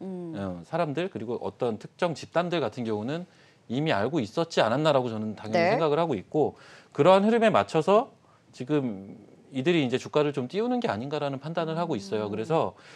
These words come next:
Speaker 2: 이 부분은 사실은 지금 시점에서 따라가기 굉장히 부담스럽다라고
Speaker 1: 네.
Speaker 2: 보고 있고 오히려 지금 아까 뭐 모더나, 화이자, 아, 화이자, 모더나, 아스트라제네카 이쪽으로 연결되면서 항체 치료제, 셀트리온 그룹
Speaker 1: 어.
Speaker 2: 나오면서 그 다음에 이제 혈장 치료제 얘기도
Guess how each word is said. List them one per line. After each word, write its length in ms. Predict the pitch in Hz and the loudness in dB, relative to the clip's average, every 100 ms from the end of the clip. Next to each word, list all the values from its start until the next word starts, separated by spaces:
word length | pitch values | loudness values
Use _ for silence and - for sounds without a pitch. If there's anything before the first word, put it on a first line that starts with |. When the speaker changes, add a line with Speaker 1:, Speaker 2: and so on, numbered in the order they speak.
| - _ | -20 _
Speaker 2:
이 100 | 110 | -6
부분은 340 | 139 196 202 196 | -2 0 0 2
사실은 500 | 196 190 190 165 107 | 0 2 0 -2 -8
지금 360 | - 123 190 208 | -12 -4 -2 -2
시점에서 360 | - 185 165 | -2 -2 -2
따라가기 420 | 165 196 208 180 | 0 0 0 -2
굉장히 280 | 135 123 185 | -2 -2 -2
부담스럽다라고 960 | 120 123 123 110 - 123 98 - 147 127 | 0 -2 -2 -4 0 0 0 -4 2 4
Speaker 1:
네. 80 | 151 | 4
Speaker 2:
보고 180 | 117 120 | 2 -2
있고 220 | 110 139 107 | 0 0 2
오히려 640 | 165 170 143 151 101 82 _ - _ | 0 2 4 2 0 -8 _ -20 _
지금 160 | - 147 | -4 0
아까 260 | 107 131 139 | 2 4 2
뭐 200 | 113 101 | 2 0
모더나, 400 | 117 156 160 160 | 0 2 0 0
화이자, 460 | 165 156 175 190 - | 0 2 2 0 -2
아, 140 | 104 | -2
화이자, 280 | - 214 214 | 2 4 4
모더나, 320 | 131 127 139 | 4 2 0
아스트라제네카 680 | 104 - 151 120 110 156 185 - - 113 | -2 0 0 0 -4 -4 -4 -8 -18 -10
이쪽으로 340 | 110 165 139 | -4 2 4
연결되면서 500 | 104 131 123 113 151 | 4 2 -2 -4 -6
항체 300 | - 220 226 | -2 -2 0
치료제, 420 | - 147 117 151 | 0 0 0 -2
셀트리온 460 | 156 170 170 151 113 | -4 -6 -2 -2 -2
그룹 220 | 104 180 | -4 -4
Speaker 1:
어. 300 | 156 151 147 143 | -6 -10 -4 2
Speaker 2:
나오면서 480 | 120 123 120 165 | 4 4 -2 -6
그 140 | - 147 | -4 0
다음에 340 | 135 135 156 | 2 2 0
이제 160 | 117 107 | -4 -2
혈장 320 | 170 202 220 | 0 2 2
치료제 300 | - 170 147 | 0 -4 -2
얘기도 360 | 107 101 143 | -2 -4 -6